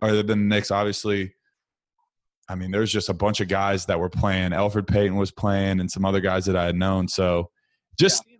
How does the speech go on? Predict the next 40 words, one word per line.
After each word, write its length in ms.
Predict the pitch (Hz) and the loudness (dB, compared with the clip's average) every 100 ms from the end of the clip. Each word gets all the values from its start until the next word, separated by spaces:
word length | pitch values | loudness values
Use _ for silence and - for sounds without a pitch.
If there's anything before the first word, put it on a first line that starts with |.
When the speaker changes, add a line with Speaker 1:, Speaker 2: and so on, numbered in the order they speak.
| _ | _
Speaker 1:
up 140 | 135 113 | -4 -2
close, 440 | - 139 123 95 | 2 4 4 2
it's 140 | 110 - | 0 2
like, 240 | 117 98 | 2 2
these 220 | 135 165 | 4 4
dudes 200 | 165 151 | 6 4
are 140 | 120 95 | 4 4
massive. 680 | 90 98 104 101 - - - - _ _ _ _ _ _ | 2 2 0 -2 -4 -6 -10 -20 _ _ _ _ _ _
Speaker 2:
They're 100 | 139 | -4
Speaker 1:
And 60 | - | -4
Speaker 2:
huge. 360 | 151 113 - 339 - _ | -4 -12 -20 -20 -20 _
Speaker 1:
so 220 | 151 151 147 | 4 4 4
eloquently, 680 | 123 135 127 139 123 131 | 2 2 2 2 2 2
and 100 | 123 | 2
they're 80 | 110 | 0
so 280 | 101 - 131 | 0 2 2
fast 360 | - 123 123 - | 2 2 2 0
and 80 | |
explosive, 680 | 107 - - 113 110 - 95 85 | -2 -2 -2 0 2 0 -2 -2
and 160 | 104 | -2
they're 120 | 110 104 | 0 0
huge. 560 | - - 147 143 92 | -4 -6 2 2 2
Speaker 2:
Yep. 140 | 127 135 - _ _ | -2 -8 -10 _ _
Speaker 1:
Like, 180 | 135 107 - | -4 -4 -6
I 60 | 139 | -2
mean, 160 | 143 127 | 0 4
Russell 320 | 151 160 127 | 2 4 4
Westbrook's 440 | 127 127 120 101 | 4 2 0 0
gotta 240 | - 107 101 | 0 0 2
be 140 | 101 | 2
one 160 | 98 107 | 2 2
of 80 | |
the 60 | 95 | 2
craziest 480 | - 110 98 95 92 | 0 0 2 0 0
athletes 420 | 95 90 85 90 | -2 -2 -8 -4
I've 180 | 92 87 | -4 -4
seen. 220 | - 87 | -10 -6
That 160 | 104 107 | -2 0
dude's 340 | 90 87 - | -2 -6 -12
insane. 380 | - - 82 82 | -14 -12 -10 -12